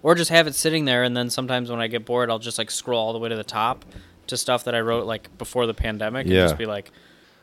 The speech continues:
Speaker 2: To the back of his phone and
Speaker 1: And
Speaker 2: get
Speaker 1: there was
Speaker 2: stuff.
Speaker 1: a, there was a big white whale,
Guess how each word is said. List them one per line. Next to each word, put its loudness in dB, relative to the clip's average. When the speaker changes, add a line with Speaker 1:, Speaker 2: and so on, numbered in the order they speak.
Speaker 2:
To -8
the -2
back 12
of 4
his 4
phone 2
and 0
Speaker 1:
And -
Speaker 2:
get 2
Speaker 1:
there 6
was 2
Speaker 2:
stuff. 4
Speaker 1:
a, -16
there 2
was 4
a 2
big 4
white 10
whale, 8